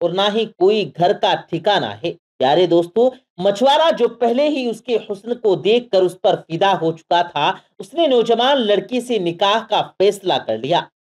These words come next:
लड़की भी राजी हो गई और फिर मछुआरे ने उसे समंदर की जिंदगी, उसकी सख्तियों से आगाह करते हुए कर फरमाया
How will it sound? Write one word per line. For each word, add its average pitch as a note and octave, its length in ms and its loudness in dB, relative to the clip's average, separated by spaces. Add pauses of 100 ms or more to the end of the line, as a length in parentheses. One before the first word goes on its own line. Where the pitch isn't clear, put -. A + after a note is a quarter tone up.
लड़की C#3 360 0
भी F#3 180 2
राजी E3 380 0
हो D#3+ 200 -2
गई F#3+ 300 -2 (200)
और - 140 -2
फिर C4+ 140 0
मछुआरे A#3+ 560 2
ने B3 280 -2 (140)
उसे A3+ 240 -6
समंदर A3 540 0
की A#3+ 220 -4
जिंदगी, G#3+ 760 -4 (140)
उसकी F#3+ 320 -2
सख्तियों G3+ 560 -2
से F#3+ 180 -2
आगाह F#3 420 2
करते E3+ 340 -2
हुए F#3+ 280 2
कर F3+ 160 -2
फरमाया E3 560 2